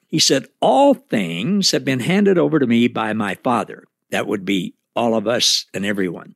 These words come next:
"And no one knows the Son except the Father, nor does anyone know the Father except Jesus,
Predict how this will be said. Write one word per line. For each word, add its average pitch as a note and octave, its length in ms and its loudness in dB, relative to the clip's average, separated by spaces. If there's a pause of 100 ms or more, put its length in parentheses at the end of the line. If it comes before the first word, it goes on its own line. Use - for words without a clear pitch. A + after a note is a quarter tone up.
"And G3 520 2
no A#3 160 4
one C4 200 4
knows E3 280 2
the D#3 100 -2
Son - 520 -2 (180)
except - 500 -2
the E3 80 0
Father, G#3+ 500 -4 (380)
nor C4 160 6
does A3 220 4
anyone G#3 400 4
know F3 180 4
the C3 180 -2
Father G#3+ 840 0 (220)
except - 520 2
Jesus, B3 640 2